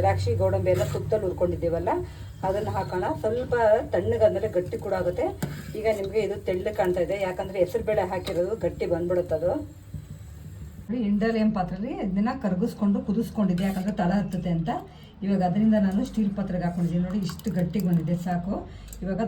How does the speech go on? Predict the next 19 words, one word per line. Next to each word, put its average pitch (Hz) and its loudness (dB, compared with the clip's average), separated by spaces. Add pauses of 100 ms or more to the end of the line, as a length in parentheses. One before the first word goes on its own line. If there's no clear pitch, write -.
ದ್ರಾಕ್ಷಿ 196 -2
ಗೋಡಂಬಿಗೆಲ್ಲ 185 2
ತುಪ್ಪದಲ್ಲಿ 202 0
ಹುರ್ಕೊಂಡಿದೆ, 180 0
ಅದು 190 0 (100)
ತಣ್ಣಗಾಗಿದೆ. 185 2 (260)
ಇದ್ರ 190 -2
ಜೊತೆಗೆ 190 0 (100)
ಹಾಕೊಳ್ತಾ 170 0
ಇದ್ದೀನಿ 143 -2
ಇವಾಗ. 131 -10 (1700)
ನೋಡಿ, 202 2
ಇವಾಗ 185 0 (100)
ಎಲ್ಲ 208 0 (160)
ತುಪ್ಪ, 214 -2 (260)
ದ್ರಾಕ್ಷಿ 190 -2
ಗೋಡಂಬಿ 196 4
ಎಲ್ಲ 202 0 (120)
ಹಾಕಿದ್ಮೇಲೆ 165 -2